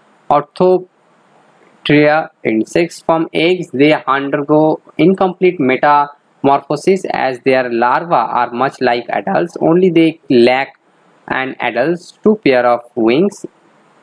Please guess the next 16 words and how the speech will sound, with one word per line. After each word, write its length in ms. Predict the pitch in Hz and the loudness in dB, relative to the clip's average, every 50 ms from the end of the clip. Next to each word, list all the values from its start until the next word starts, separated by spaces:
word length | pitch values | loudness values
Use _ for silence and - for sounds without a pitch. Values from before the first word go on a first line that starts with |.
| _ _ _ _ _ _ _ _ _ _ _ _ _ | _ _ _ _ _ _ _ _ _ _ _ _ _
Uh, 240 | - 131 123 123 - - | -6 -4 -4 -4 -4 -4
adults 460 | - 147 165 202 226 240 226 - - | -6 -4 -4 -4 -6 -6 -8 -6 -2
orthopters, 640 | - 160 160 160 - - 185 180 180 175 170 - - _ _ _ _ _ _ _ _ _ _ _ _ _ _ _ _ _ _ - 165 156 - 165 170 175 170 160 - - - - - - _ _ _ _ _ _ _ _ _ _ _ _ _ _ _ _ _ _ _ _ _ _ _ _ _ _ _ _ _ _ - | 0 0 0 -2 -2 -2 -2 0 0 0 -2 -4 -8 _ _ _ _ _ _ _ _ _ _ _ _ _ _ _ _ _ _ -2 -2 -2 0 0 0 0 0 -2 -6 -12 -16 -18 -18 -20 _ _ _ _ _ _ _ _ _ _ _ _ _ _ _ _ _ _ _ _ _ _ _ _ _ _ _ _ _ _ -2
orthoptera 1200 | - 143 147 - - - 185 180 180 180 - 170 151 - - 131 123 131 156 180 - - - - _ - | -2 -2 -2 -4 -2 -2 0 0 -2 -2 -4 -4 -4 -2 0 0 0 2 2 0 -2 -4 -8 -10 _ -4
can 320 | 143 139 151 170 185 175 | -4 -2 -2 -2 -2 0
make 260 | 170 160 160 - - - | 0 0 0 -2 -6 -8
a 500 | - - 139 135 135 135 131 131 131 131 - - - 120 | -4 -2 0 0 2 2 0 0 -2 -4 -8 -12 -8 -4
distinctive 760 | 120 123 - - _ - 165 165 165 165 _ - 175 170 165 | -4 -4 -4 -6 _ 0 2 2 2 0 _ 0 0 0 0
sound 640 | - - - _ - 135 113 113 131 165 185 170 | -4 -18 -16 _ -4 -2 -2 -2 -2 -2 -2 -2
by 160 | 139 127 123 123 123 120 117 117 | 0 -2 -2 -2 -4 -2 -2 0
rubbing 440 | 117 113 110 113 131 131 131 127 120 _ - _ _ _ _ | 0 0 0 0 0 0 0 -2 -4 _ -16 _ _ _ _
body 580 | - 110 110 110 113 110 117 135 160 208 220 226 - _ | -2 0 2 2 2 2 2 0 0 0 0 -4 -4 _
parts 560 | - 139 131 131 135 139 143 - - - - _ _ _ _ - | 0 0 0 0 0 -2 -4 -8 -14 -20 -20 _ _ _ _ -2
together, 600 | 120 110 - 208 101 120 113 135 160 202 233 - _ _ _ _ _ _ _ _ _ _ _ _ _ _ _ - | -2 0 0 0 0 0 2 2 0 0 -2 -6 _ _ _ _ _ _ _ _ _ _ _ _ _ _ _ -12
and, 520 | - - 143 135 135 135 135 139 139 143 135 | -8 -6 -4 -4 -2 -2 -2 -2 -2 -2 0
uh, 340 | 139 139 139 139 135 135 | 0 0 2 0 -2 -2